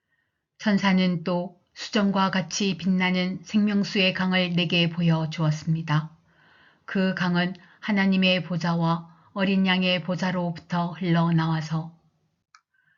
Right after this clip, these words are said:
도시의 넓은 거리 한가운데를 흘렀습니다. 강 양쪽에는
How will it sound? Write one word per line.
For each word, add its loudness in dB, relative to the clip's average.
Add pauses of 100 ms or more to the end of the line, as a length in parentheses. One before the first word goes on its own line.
(240)
도시의 4
넓은 -2
거리 -4
한가운데를 -2
흘렀습니다. -4 (640)
강 0
양쪽에는 -2